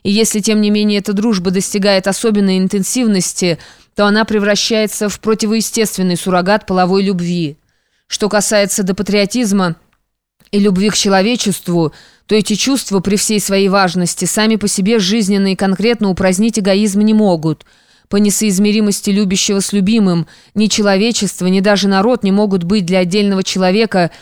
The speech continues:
таким же конкретным предметом, как он сам. Пожертвовать свою жизнь народу или человечеству, конечно, можно, но создать из себя нового человека, проявить и осуществить истинную человеческую индивидуальность на основе этой экстенсивной любви невозможно.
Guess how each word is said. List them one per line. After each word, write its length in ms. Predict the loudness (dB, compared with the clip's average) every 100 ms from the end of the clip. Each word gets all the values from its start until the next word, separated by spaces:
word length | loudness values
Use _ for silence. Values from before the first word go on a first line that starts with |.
| -20 _
таким 300 | -2 2 2
же 100 | 2
конкретным 580 | 0 0 0 0 0 -2
предметом, 540 | -2 0 0 0 0
как 220 | 0 0
он 100 | 0
сам. 540 | 0 0 0 0 -4 -10 _ _ _ _
Пожертвовать 580 | 0 2 0 0 -2 -2
свою 280 | 0 0
жизнь 280 | 2 0 0
народу 380 | 0 2 2 2
или 160 | 0 0
человечеству, 960 | 0 0 2 0 -2 -6 -4 -2 -2 -4 -20 _
конечно, 420 | 0 2 2 2
можно, 460 | 2 2 2 0 -2
но 100 | -2
создать 480 | 0 -2 2 0 0
из 80 | -2
себя 300 | 0 0 2
нового 360 | 2 0 0
человека, 720 | -2 0 2 2 0 0 -2 -4 -14 _
проявить 540 | -2 2 2 2 0 0
и 100 | 0
осуществить 760 | 0 0 -2 -2 -2 -2 -2 -2
истинную 500 | -2 -2 0 0 0
человеческую 720 | 0 0 0 0 -2 -2 0
индивидуальность 880 | 0 0 2 2 2 0 -2 -4
на 140 | -2 0
основе 420 | 0 0 0 0
этой 200 | 0 -4
экстенсивной 800 | -2 -4 -2 -2 0 0 0 0
любви 320 | 0 0 0 0
невозможно. 920 | 2 0 2 2 2 0 0 -2